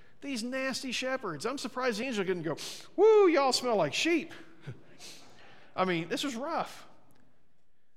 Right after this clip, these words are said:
But then, hope and anticipation, that had to be running through their mind. Amidst their terrified fear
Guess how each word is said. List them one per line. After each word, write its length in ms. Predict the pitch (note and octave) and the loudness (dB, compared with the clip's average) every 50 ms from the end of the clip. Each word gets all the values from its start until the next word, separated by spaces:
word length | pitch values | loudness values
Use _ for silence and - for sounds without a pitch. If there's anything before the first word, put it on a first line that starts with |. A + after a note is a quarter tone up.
| - - | -10 -6
But 180 | C#4+ C#4 C#4 - | -6 -6 -6 -4
then, 400 | D4+ E4 E4 D4+ B3+ A3+ G#3 - - - - - - - - - - - - - - - | -2 0 0 0 0 0 -4 -8 -14 -18 -20 -20 -20 -20 -20 -20 -20 -20 -20 -20 -20 -20
hope 380 | - - - - - D#4 - D#4+ | -20 -18 -8 -2 -2 -2 0 -2
and 100 | C#4+ B3+ | -4 -4
anticipation, 800 | A#3 - A#3+ C4 - - - - G3+ A3 - - - - B2 A#2 - - - - - - - - - - - - - - - - C4 | -4 -2 -2 -2 -2 -2 -4 -2 -2 -2 -2 -2 -4 -6 -8 -12 -16 -18 -18 -20 -20 -20 -20 -20 -20 -20 -20 -20 -20 -16 -8 -6 -4
that 100 | C4+ G#3+ | -4 -2
had 200 | F#3 C4 C4+ A#3+ | -2 -2 -2 -2
to 60 | B3+ | -2
be 80 | B3 G#3+ | -2 0
running 260 | G3 G#3+ G#3+ G#3 F#3+ | 2 2 2 0 0
through 140 | - G#3 F#3+ | -2 -2 0
their 100 | F3+ F3+ | 0 0
mind. 380 | F3 E3+ D#3+ C#3+ A2 F2 - - - - - - - - - - - - - - | 0 0 -2 -4 -4 -6 -12 -14 -16 -18 -18 -18 -18 -18 -18 -20 -20 -20 -12 -6
Amidst 520 | - D#3 D#3+ G3 C4+ E4 - - - - | -4 -2 -2 -2 -2 -4 -4 -6 -6 -4
their 120 | G3 D#3+ C#3 | -6 -8 -8
terrified 720 | - - - G3 A3 A#3 A3+ - - G#3 G3 G#3 F3 C3 | -8 -8 -6 -2 -2 -2 -2 -2 -2 -2 -2 -2 -2 -4
fear 460 | - - - A#3+ C4 C#4 D4 D4 A#3+ | -8 -10 -10 -8 -8 -8 -8 -8 -10